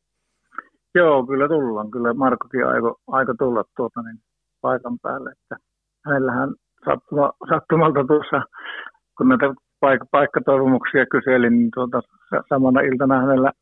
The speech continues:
hevonen pääsi tuolla Norjassakin derby-, derbyfinaaliin, että tuota, hänellä on monta onkea vedessä, että lähtee. Ja toivottavasti nyt Marko pääsee käymään tuolla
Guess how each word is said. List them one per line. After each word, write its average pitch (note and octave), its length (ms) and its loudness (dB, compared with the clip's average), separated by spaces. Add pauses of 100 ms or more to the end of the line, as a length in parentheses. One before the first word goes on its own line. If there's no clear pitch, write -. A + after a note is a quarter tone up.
(180)
hevonen C3 400 2
pääsi C3 320 0
tuolla B2+ 240 2 (240)
Norjassakin A#2+ 640 0 (1500)
derby-, A#2 640 2
derbyfinaaliin, A#2 1000 2
että A2 280 -10
tuota, A#2+ 240 -4 (600)
hänellä A#2+ 360 -6
on C#3+ 280 -4 (720)
monta C3 360 4
onkea C3 440 4 (1080)
vedessä, B2 600 0
että - 260 -20 (640)
lähtee. D#3 420 -2
Ja D3+ 120 2
toivottavasti C#3+ 440 2
nyt F3 120 -4
Marko F3 280 0
pääsee C#3 460 -2
käymään B2 380 -2
tuolla A#2 240 -6